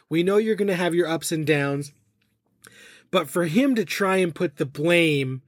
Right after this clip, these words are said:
for him getting Lauren pregnant because they were on a break, uh, put the blame on Felicity for sleeping with Noel,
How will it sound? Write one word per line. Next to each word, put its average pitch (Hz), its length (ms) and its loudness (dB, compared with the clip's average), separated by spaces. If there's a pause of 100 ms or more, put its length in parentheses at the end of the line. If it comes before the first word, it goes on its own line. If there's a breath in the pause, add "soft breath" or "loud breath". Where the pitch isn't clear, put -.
(320 soft breath)
for - 140 -8
him 196 300 0
getting 165 360 2
Lauren 165 340 2
pregnant 151 640 0
because 151 360 -2
they 156 120 2
were 151 180 0
on 151 220 -2
a 156 60 2
break, 151 600 0 (640 loud breath)
uh, 147 340 -2 (580)
put 226 160 2
the 190 80 2
blame 185 340 2
on 175 140 2
Felicity 170 480 0
for 156 140 0
sleeping 165 360 0
with 151 140 2
Noel, 165 500 2